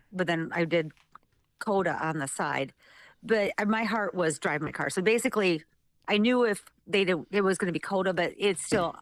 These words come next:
I really wanted. And even Jessica Chastain, I actually was rooting for her, but I thought this would be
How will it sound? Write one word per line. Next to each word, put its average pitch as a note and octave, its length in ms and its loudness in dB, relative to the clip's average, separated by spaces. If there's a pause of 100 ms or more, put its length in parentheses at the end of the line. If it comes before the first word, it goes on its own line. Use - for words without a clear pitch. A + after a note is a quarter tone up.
(120)
I F#3+ 220 -2
really F3 280 2
wanted. D#3+ 340 -2 (460)
And B3 100 2
even D#4 240 2
Jessica B3 380 -2
Chastain, G3+ 720 0
I G#3 320 -2
actually C4 760 -4 (1400)
was A3+ 220 2
rooting A#3+ 280 2
for G#3+ 160 -4
her, B3 240 -2
but G#3 120 -2
I F#3 120 -2 (180)
thought A3+ 220 -4
this A3+ 180 -2
would G#3 160 -4
be G3+ 340 -2